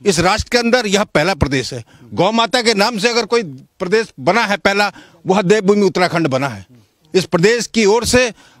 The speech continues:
हम पुनः बधाई देंगे। दो हज़ार चौबीस के लोकसभा आगामी चुनाव को लेकर यह प्रदेश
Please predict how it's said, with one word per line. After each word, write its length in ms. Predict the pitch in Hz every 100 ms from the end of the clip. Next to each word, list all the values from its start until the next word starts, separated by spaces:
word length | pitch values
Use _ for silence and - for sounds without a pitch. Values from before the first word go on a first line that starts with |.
| -
हम 140 | 196
पुनः 280 | - 190 196
बधाई 340 | 165 139 185
देंगे। 360 | 190 190 202 196 - -
दो 140 | 139 185
हज़ार 260 | 175 208
चौबीस 420 | 156 247 277 262
के 160 | - 180 120 _ _ -
लोकसभा 380 | 180 - 190 190
आगामी 460 | 185 143 175 170
चुनाव 300 | - 156 170
को 120 | 165
लेकर 360 | 165 156 190 180 - _
यह 120 | 170 180
प्रदेश 500 | 160 156 180 170